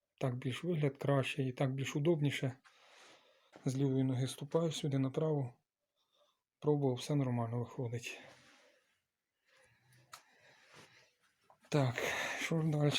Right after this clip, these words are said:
ще тут? В общем, передок включається, виключається, рычаг зроблений, понижені, повишені є, рычаг К П П є,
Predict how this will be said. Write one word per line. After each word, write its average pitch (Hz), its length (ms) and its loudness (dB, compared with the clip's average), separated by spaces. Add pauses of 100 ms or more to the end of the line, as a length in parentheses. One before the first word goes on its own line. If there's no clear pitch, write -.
(340)
ще - 240 2
тут? - 300 -4 (340)
В 160 60 4
общем, 165 360 6 (2500)
передок 156 460 4
включається, 139 540 2
виключається, 127 720 0
рычаг 127 340 0
зроблений, 170 720 4
понижені, 135 460 4
повишені 123 680 2
є, 170 280 2 (1000)
рычаг 139 480 0
К 139 100 0
П 139 160 0
П 131 240 0
є, 156 400 2